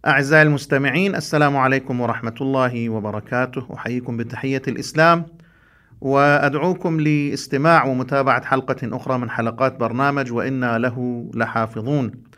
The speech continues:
نحن في الحلقة السابقة بدأنا بحفظ الصفحة الرابعة من الجزء الثالث، وحفظنا آيتين من هذه الصفحة المباركة. أتمنى أن راجعتم المحفوظات بجدية وبنظام وبدقة،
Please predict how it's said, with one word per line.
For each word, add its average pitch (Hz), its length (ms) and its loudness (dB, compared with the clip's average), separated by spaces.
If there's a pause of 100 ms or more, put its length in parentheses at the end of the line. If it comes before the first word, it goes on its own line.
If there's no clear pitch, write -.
(480)
نحن 160 360 2
في 156 80 -4
الحلقة 151 380 2
السابقة 165 840 4 (840)
بدأنا 156 480 4
بحفظ 147 360 -2
الصفحة 151 420 0
الرابعة 147 720 4
من 123 160 -4
الجزء 120 320 -2
الثالث، 131 520 2 (220)
وحفظنا 120 1000 -2
آيتين 135 340 0
من 135 80 -4
هذه 123 280 -2
الصفحة 135 560 -2 (540)
المباركة. 160 960 2 (180)
أتمنى 151 460 4
أن 143 160 4
راجعتم 131 600 2
المحفوظات 127 600 0
بجدية 123 680 -4
وبنظام 123 640 -2
وبدقة، 131 680 0